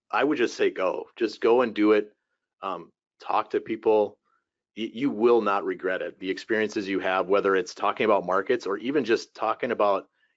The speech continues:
you know, "Hey, J C, how's your, how's your wine thing going?" You know, or, or, or whatever. It, it, there's lots of different opportunities to talk about different things.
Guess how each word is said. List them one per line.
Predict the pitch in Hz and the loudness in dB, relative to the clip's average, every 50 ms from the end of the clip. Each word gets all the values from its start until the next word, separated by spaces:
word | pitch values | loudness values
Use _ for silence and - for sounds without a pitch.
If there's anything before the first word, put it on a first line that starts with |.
| _ | _
you | - 101 | -6 -4
know, | 101 107 107 - _ | -2 -2 -4 -4 _
"Hey, | - - 139 147 - | -4 -2 0 0 0
J | - 101 98 | 2 0 0
C, | 92 - - 113 107 | 0 -2 -2 -2 0
how's | 95 104 110 110 | 2 2 2 2
your, | 113 113 110 110 | 2 0 0 0
how's | - 101 107 107 104 | 0 0 -2 0 0
your | 107 107 107 | 0 0 0
wine | 98 98 101 110 143 151 | 0 0 0 0 -2 -4
thing | - - 95 87 80 | -4 -6 -6 -6 -4
going?" | 90 85 85 82 82 | -4 -4 -2 -4 -4
You | 82 95 | -4 -2
know, | 101 101 | 0 0
or, | 101 95 92 107 - - - | 2 0 0 -2 -6 -6 -2
or, | 101 104 98 92 - - _ _ _ _ _ | 0 2 0 0 -2 -10 _ _ _ _ _
or | - 113 113 | 0 2 4
whatever. | 110 120 127 143 202 - 95 92 | 4 4 4 2 2 2 0 0
It, | 90 107 117 120 - | 2 0 0 0 0
it, | 123 123 110 - | -4 -8 -8 -6
there's | 117 127 135 135 113 110 | 0 0 0 2 2 0
lots | 113 120 127 135 - - | 0 0 0 0 -2 -2
of | 123 | -2
different | 120 120 113 120 113 107 | -2 -2 -2 -2 -2 -2
opportunities | 107 107 - 104 101 117 117 110 101 | -2 -2 -2 -6 -8 -8 -8 -8 -8
to | 98 - | -8 -6
talk | - 104 104 - - | -4 -2 -2 -2 -2
about | 107 107 107 98 98 | -2 0 0 -2 -2
different | 101 98 101 95 - | -4 -8 -8 -8 -8
things. | 110 107 113 120 113 | -6 -6 -6 -8 -10